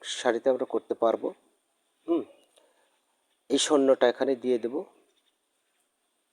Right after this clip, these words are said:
আর চার দ্বারা তিন, তিন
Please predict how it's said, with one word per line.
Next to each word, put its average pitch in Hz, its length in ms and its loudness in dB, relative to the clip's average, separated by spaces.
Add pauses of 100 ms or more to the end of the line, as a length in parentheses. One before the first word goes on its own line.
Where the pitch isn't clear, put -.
(1000)
আর 110 200 10 (920)
চার 127 180 12 (100)
দ্বারা 120 200 4 (1000)
তিন, 113 140 -2 (340)
তিন 113 120 -6